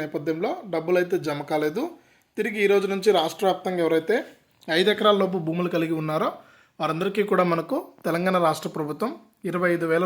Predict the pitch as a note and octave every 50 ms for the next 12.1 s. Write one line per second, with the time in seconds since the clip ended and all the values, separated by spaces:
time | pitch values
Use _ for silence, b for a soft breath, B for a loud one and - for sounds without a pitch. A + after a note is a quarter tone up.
0 | F3+ F3+ E3+ F3+ F3 E3+ E3+ E3 E3 - E3 D3+ D#3 D3 D3+ - D#3+ D#3 D3+ -
1 | - E3 D3 - - - D3 D3 F3 C4 F4 - B B B B B B B -
2 | G#3 F3 F#3+ F3 F3 E3+ E3+ F#3 G3 F#3+ F3+ F3+ G3 F3+ F3 F3 F3 F#3+ G3 F#3
3 | F3 E3+ E3+ E3+ E3+ F3+ F3 - - D#3+ D#3 - E3+ D#3+ D#3+ D#3 E3 D#3+ D3+ D3+
4 | D3 D#3+ D#3+ D#3 D#3+ E3+ D#3 C#3+ D#3 D3+ D3+ D3+ D3 D3 D#3 D3 D3 D3 E3 A3+
5 | D#4+ - - - _ _ _ _ _ _ _ _ _ _ _ _ _ _ _ _
6 | _ - F3 D3+ C#3 - - E3 E3+ E3+ E3+ D#3+ D#3 D3 D#3 E3 E3+ D#3 E3 D#3+
7 | D#3+ D#3 - D3 C3+ - - D#3+ D3 - - - D#3 D#3+ F#3 C4+ - B B B
8 | B B B B B B D#3+ E3+ E3+ A3+ A3 A3+ G#3+ G#3 G#3 G#3+ G3+ G#3+ G#3 G#3
9 | F#3+ F3 F3 F3 F#3+ F#3+ F#3+ F3+ E3 D#3 D3+ - - F3 E3 D#3+ - - D#3+ E3
10 | F#3 F#3 E3+ D#3+ - G#3 F#3+ - - C4 E3 D3+ D#3+ F3 G3 F#3+ F#3+ F#3 F3 F3+
11 | F3+ E3+ D3+ D3 - - F3 E3 E3 D#3 E3+ D#3 - - D3 D3 - E3+ D#3 D3
12 | D3 D#3